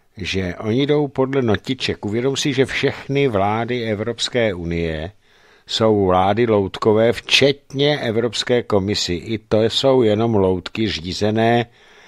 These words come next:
těmi, co tahají za provázek těmi, já nevím, zhruba čtyřiceti nejbohatšími rodinami světa.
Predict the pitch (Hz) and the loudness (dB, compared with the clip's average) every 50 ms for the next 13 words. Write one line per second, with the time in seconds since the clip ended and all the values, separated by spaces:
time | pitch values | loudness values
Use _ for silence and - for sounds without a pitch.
0 | - - - - - - 107 101 113 120 113 - 127 110 - 113 95 76 104 110 | -20 -20 -18 -4 0 0 2 2 2 0 0 0 -2 -2 0 0 0 2 4 4
1 | 107 107 101 87 95 92 90 90 85 - _ _ - - - _ - - 104 107 | 4 2 2 2 0 0 0 -2 -4 -8 _ _ -20 -20 -20 _ -4 0 0 2
2 | 101 104 104 107 107 92 95 110 - - 113 110 110 110 110 104 98 98 104 110 | 2 2 2 2 2 2 0 -2 -4 -2 -2 0 0 2 2 2 2 2 0 0
3 | 107 92 82 95 98 95 107 95 - - - - 107 95 92 107 - - 113 107 | 0 -2 -2 -4 -2 -2 -2 -2 -4 -2 0 0 0 2 0 -2 -2 0 -2 -2
4 | - - 107 107 101 101 90 101 87 107 101 - - 110 104 104 98 95 95 85 | 0 0 0 2 2 2 4 2 2 2 2 0 0 0 0 0 0 0 0 0
5 | 101 92 95 95 98 90 - - 80 76 - - - - - | 0 -2 0 -2 -2 -4 -2 -4 -4 -4 -6 -8 -12 -12 -14